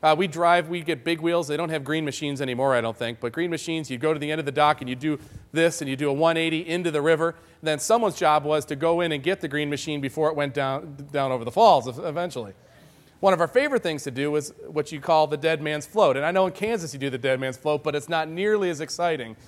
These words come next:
as doing it in the Niagara River with your parent or other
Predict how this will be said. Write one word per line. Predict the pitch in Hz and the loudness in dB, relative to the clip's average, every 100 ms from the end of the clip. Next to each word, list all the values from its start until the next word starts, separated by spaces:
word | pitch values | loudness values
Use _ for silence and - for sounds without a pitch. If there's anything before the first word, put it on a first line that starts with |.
| - | -4
as | 151 139 | -2 0
doing | 151 190 165 | 0 0 0
it | 147 | -2
in | 147 | 0
the | |
Niagara | 147 147 143 | 2 2 2
River | 151 135 127 120 - - _ - - | 2 2 0 -4 -10 -20 _ -20 -2
with | 180 160 | -2 0
your | 147 | -4
parent | - 214 233 233 | -2 0 2 2
or | 202 165 165 170 - | 2 4 2 -2 2
other | 208 214 | 4 6